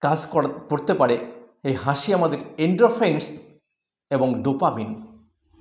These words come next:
এই হরমোন, সুখ হরমোন সৃষ্টি করতে পারে এবং আমাদের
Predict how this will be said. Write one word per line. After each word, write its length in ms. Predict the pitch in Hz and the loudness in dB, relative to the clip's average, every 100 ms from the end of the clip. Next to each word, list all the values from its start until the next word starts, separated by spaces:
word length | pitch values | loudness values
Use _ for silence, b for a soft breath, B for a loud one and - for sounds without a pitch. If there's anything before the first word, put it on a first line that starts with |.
| _ _ | _ _
এই 180 | 139 165 | -6 -4
হরমোন, 640 | 139 - 110 110 120 101 107 | -4 -8 -6 -4 -4 -6 -8
সুখ 400 | - - 165 - | -12 -10 -8 -4
হরমোন 380 | 117 104 101 | -2 -2 -4
সৃষ্টি 380 | 107 - - 143 | -8 -12 -10 -10
করতে 280 | 135 127 117 | -8 -6 -6
পারে 300 | 101 98 98 - - | -6 -8 -12 -16 -12
এবং 220 | 110 104 | -8 -6
আমাদের 640 | 104 101 110 180 - - | -6 -4 -4 -4 -8 -18